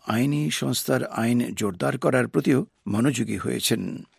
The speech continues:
রাষ্ট্রদূত সেলস বলেন, "সন্ত্রাসবাদ বিরোধী অভিযান শুধুমাত্র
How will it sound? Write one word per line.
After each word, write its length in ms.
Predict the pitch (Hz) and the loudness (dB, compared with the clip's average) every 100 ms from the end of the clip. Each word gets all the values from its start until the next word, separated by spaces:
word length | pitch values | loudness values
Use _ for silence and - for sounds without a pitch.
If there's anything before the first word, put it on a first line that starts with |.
| _ _ _ _ _ _ | _ _ _ _ _ _
রাষ্ট্রদূত 540 | - 123 131 135 127 110 | 0 2 2 2 0 2
সেলস 400 | - 196 185 202 | 4 4 4 2
বলেন, 320 | 170 165 139 | 4 4 2
"সন্ত্রাসবাদ 840 | - 113 - 170 170 - 165 151 | 2 0 0 -2 -2 -2 0 0
বিরোধী 400 | 139 147 143 143 | 0 0 2 2
অভিযান 480 | 143 139 139 131 117 - - - _ | 2 0 0 0 -2 -6 -20 -20 _
শুধুমাত্র 680 | - 127 120 120 - 127 | 0 0 2 -2 0 -2